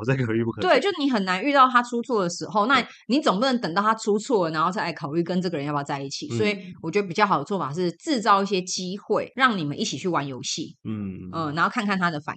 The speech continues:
Speaker 2: 应。或是你找你的姐妹出来啊，姐妹不是最喜欢问一些尖酸刻薄的问题了。
Speaker 1: 嗯，嗯，嗯，嗯。
Speaker 2: 那当姐妹问一些尖酸刻薄的问题，你就看你男朋友的反应，或是你看你喜欢的对象的反应。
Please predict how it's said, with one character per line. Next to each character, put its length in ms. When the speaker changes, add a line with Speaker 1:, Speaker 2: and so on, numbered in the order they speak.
Speaker 2:
应。 160
或 100
是 220
你 240
找 180
你 100
的 60
姐 160
妹 140
出 200
来 220
啊， 240
姐 100
妹 120
不 100
是 40
最 120
喜 140
欢 100
问 120
一 40
些 100
尖 160
酸 160
刻 160
薄 160
的 60
问 180
题 80
了。 60
Speaker 1:
嗯， 60
嗯， 200
嗯， 80
嗯。 200
Speaker 2:
那 100
当 200
姐 160
妹 160
问 160
一 20
些 100
尖 160
酸 140
刻 140
薄 80
的 80
问 160
题， 160
你 80
就 100
看 220
你 80
男 180
朋 80
友 80
的 60
反 180
应， 160
或 100
是 120
你 100
看 240
你 80
喜 160
欢 140
的 100
对 140
象 120
的 100
反 200
应。 100